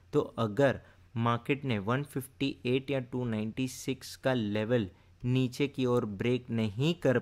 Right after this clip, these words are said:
पाया तो वापस वो फ़ोर्टी थ्री फ़ाइव सिक्सटी वन के करीबन आ सकता है। सेम लॉजिक ऊपर की तरफ है, अगर मार्केट ऊपर के रेजिस्टेंस को ब्रेक नहीं करता है, say for example खुलते ही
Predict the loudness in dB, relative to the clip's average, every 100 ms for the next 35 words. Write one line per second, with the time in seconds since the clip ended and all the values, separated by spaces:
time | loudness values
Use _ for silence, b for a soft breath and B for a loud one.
0 | 0 -2 0 -2 -2 -8 -2 2 4 2
1 | 0 0 0 0 -2 -2 -4 2 4 2
2 | B B B 2 2 2 2 2 2 0
3 | 0 0 0 0 -4 -8 -6 -2 -2 0
4 | -2 -2 -2 0 0 -2 -6 -2 -4 -2
5 | -2 -2 -6 0 2 2 -2 -12 -14 -6
6 | -4 -2 -2 2 0 0 b b b -12
7 | 0 2 4 4 2 2 -6 -4 -4 0
8 | -2 0 -4 -2 0 0 -2 -4 -4 -4
9 | -4 0 2 2 -2 -8 -4 -4 -2 -4
10 | -2 -4 -4 0 -2 0 2 2 2 -2
11 | -4 -6 -6 -4 -2 0 0 -2 -2 -4
12 | -4 -4 -6 -4 -2 -2 -2 -4 -2 -4
13 | -4 -2 -4 -2 -2 -4 -4 -4 -2 -2
14 | 0 0